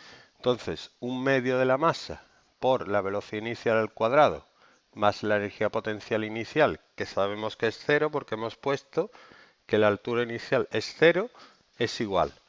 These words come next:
a un medio por la masa por la velocidad que tenga arriba al cuadrado más, como tiene que llegar a veinticinco metros de altura, más M por G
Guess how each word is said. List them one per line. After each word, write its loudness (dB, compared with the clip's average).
a 4
un 0
medio 4
por 0
la 4
masa 0
por 0
la 6
velocidad 0
que -2
tenga 0
arriba 0
al -2
cuadrado 6
más, 2
como 0
tiene 0
que 2
llegar 6
a 6
veinticinco -4
metros -2
de 4
altura, 2
más 0
M 0
por -4
G -2